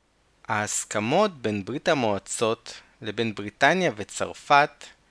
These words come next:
לא עלו על הכתב, אבל דובר על מתן שטח פולני לברית המועצות. שר החוץ הצרפתי בונה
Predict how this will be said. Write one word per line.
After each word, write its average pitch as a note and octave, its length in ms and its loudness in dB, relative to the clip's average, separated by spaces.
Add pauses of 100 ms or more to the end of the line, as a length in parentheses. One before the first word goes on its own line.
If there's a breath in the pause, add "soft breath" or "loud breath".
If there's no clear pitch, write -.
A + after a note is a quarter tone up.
(280)
לא E3 280 6
עלו D#3 240 4
על C3 100 4
הכתב, G2 540 0 (560)
אבל G#2 240 0
דובר D3+ 680 4
על A2 120 0
מתן D#3+ 420 0
שטח - 500 -2
פולני A#2+ 460 0
לברית A2+ 340 -4
המועצות. G#2 760 -4 (880)
שר D3+ 100 2
החוץ F#3 360 -2
הצרפתי C3 640 -6
בונה G2+ 380 -4